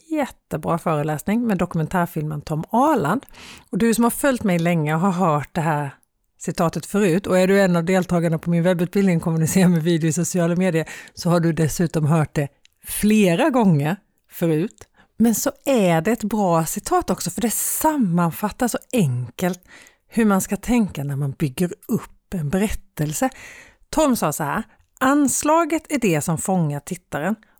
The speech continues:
avslutet är det tittaren kommer ihåg och däremellan berättar du din historia."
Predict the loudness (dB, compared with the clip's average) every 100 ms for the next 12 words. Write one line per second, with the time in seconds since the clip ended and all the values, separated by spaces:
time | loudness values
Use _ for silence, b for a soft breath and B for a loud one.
0 | _ 0 2 2 0 -4 -2 -2 -2 -4
1 | -2 -4 -4 -6 -6 -4 -2 -2 -2 0
2 | 2 2 0 0 -2 -4 -4 -2 0 0
3 | 0 0 0 2 2 -2 -4 -10 _ _
4 | -4 -2 -2 -6 -10 -8 -6 -4 -4 -4
5 | -4 -4 -8